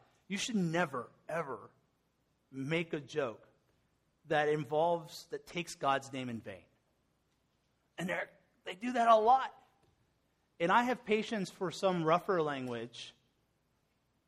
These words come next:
uh, that I do not have for God's name being taken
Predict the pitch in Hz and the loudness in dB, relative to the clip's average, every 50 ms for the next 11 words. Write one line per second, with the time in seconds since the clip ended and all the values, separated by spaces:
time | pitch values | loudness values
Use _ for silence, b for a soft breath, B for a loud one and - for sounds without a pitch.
0 | _ _ _ - 147 139 131 147 143 143 135 135 127 117 - 147 156 151 143 135 | _ _ _ 0 0 0 2 2 2 4 2 2 0 -4 -4 -4 -2 0 0 -2
1 | 120 120 123 110 107 - - 123 107 127 117 117 - 123 123 117 113 107 110 107 | -2 -2 -4 -4 -6 -6 -10 -8 -4 -4 -4 -4 -6 -8 -12 -12 -12 -12 -12 -14
2 | 113 - 110 - - 101 95 | -16 -16 -18 -18 -18 -20 -20